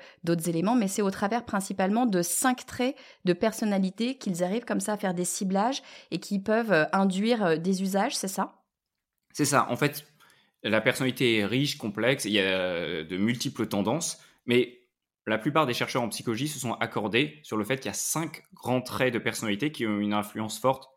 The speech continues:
Speaker 2: sur la manière dont nous prenons nos décisions, sur la manière dont nous gérons nos émotions, sur le fait qu'on soit proche ou pas, euh, des membres de notre famille. Et ces cinq traits, ce sont, euh, l'ouverture à l'expérience,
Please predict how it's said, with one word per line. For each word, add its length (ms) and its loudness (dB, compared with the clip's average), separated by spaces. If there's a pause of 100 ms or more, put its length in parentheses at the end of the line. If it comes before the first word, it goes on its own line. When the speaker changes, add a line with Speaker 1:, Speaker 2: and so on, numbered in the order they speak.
(180)
Speaker 2:
sur 100 -10
la 80 0
manière 300 2
dont 80 0
nous 100 0
prenons 460 -2
nos 200 -4
décisions, 680 -2 (400)
sur 160 0
la 80 6
manière 320 4
dont 100 -2
nous 140 2
gérons 300 0
nos 100 2
émotions, 800 0
sur 260 -4
le 100 0
fait 480 -6 (360)
qu'on 240 -2
soit 300 -2
proche 460 -4 (120)
ou 80 -4
pas, 460 -2 (360)
euh, 400 0
des 140 0
membres 300 2
de 60 0
notre 220 -4
famille. 380 -2
Et 80 -8
ces 100 -4
cinq 240 -2
traits, 320 -4 (360)
ce 160 -6
sont, 420 -4
euh, 120 -4
l'ouverture 520 0
à 40 4
l'expérience, 840 -2